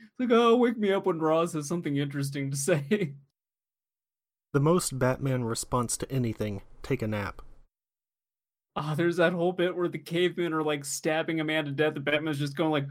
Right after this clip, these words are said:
Speaker 1: "Oh, uh-oh, oh, this isn't good. Ah, jeez, guys."
Speaker 2: Batman Odyssey. That, that's been your review. Uh, go check it out.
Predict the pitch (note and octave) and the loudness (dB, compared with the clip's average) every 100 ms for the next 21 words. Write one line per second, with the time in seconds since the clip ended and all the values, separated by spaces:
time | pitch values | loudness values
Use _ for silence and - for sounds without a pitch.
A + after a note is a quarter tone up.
0 | - _ - D#3 E3 C3+ C#3 - - F3+ | -10 _ -2 4 6 4 0 -6 2 4
1 | - D#3 D3 C3+ - - C#3+ F3 G#3 F#3+ | 6 6 4 2 -6 0 4 6 6 4
2 | D#3 D3+ C#3 D3+ D3+ C#3+ C#3 - - F#3+ | 4 2 2 4 4 4 -2 -6 2 4
3 | D#3+ - F#3+ E3 C#3 D3+ D3+ C#3+ C#3 - | 4 0 0 0 0 2 2 0 -6 -4
4 | - - _ _ _ _ _ _ _ _ | -4 -6 _ _ _ _ _ _ _ _
5 | _ _ _ _ _ _ _ _ _ _ | _ _ _ _ _ _ _ _ _ _
6 | _ _ _ _ _ _ _ _ _ _ | _ _ _ _ _ _ _ _ _ _
7 | - A#2 A2+ B2+ B2 G2 F2+ - - - | -2 0 0 0 0 -2 -4 -8 -10 -6
8 | A#2 B2+ - C3+ B2+ - C3 C#3 C#3+ C#3+ | -4 -4 -2 -2 -2 0 0 4 4 6
9 | D3 C#3 C#3 D3 C3+ - - - - B2 | 4 4 4 4 0 -8 -20 -20 -10 -4
10 | A#2 G2+ G2+ A#2 C3+ - F3 F#3+ G#3+ D3+ | -2 -2 -2 0 0 2 2 2 0 -2